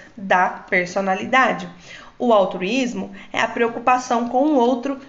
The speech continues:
de forma espontânea, então não é forçada, evitando assim o egoísmo.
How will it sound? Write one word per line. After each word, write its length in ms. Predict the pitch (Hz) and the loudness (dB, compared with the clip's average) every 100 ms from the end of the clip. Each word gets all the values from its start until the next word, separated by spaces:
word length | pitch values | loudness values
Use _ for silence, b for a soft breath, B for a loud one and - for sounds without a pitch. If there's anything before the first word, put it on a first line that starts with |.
| - | -18
de 140 | - 226 | -10 -8
forma 420 | - 202 170 190 | -4 -4 -4 -4
espontânea, 1000 | 208 269 - 339 381 - 247 220 240 240 - - - 208 | -2 -2 0 -2 -2 0 0 0 -2 -6 -14 -20 -18 -12
então 300 | 190 185 175 | -8 -6 -4
não 180 | 170 | -2
é 80 | 170 | -4
forçada, 800 | 170 262 349 349 254 208 233 262 B B B - _ - - - - - - - - | -4 -4 -4 -2 -2 -2 -4 -8 B B B -20 _ -20 -20 -20 -20 -20 -20 -10 -2
evitando 600 | 262 311 - 220 214 240 | 0 0 -2 -2 0 -2
assim 480 | 240 - 220 269 - - - _ _ - | -2 -4 -6 -6 -8 -20 -20 _ _ -6
o 140 | 190 | -2
egoísmo. 600 | 180 214 277 175 - - | 0 2 0 -2 -8 -16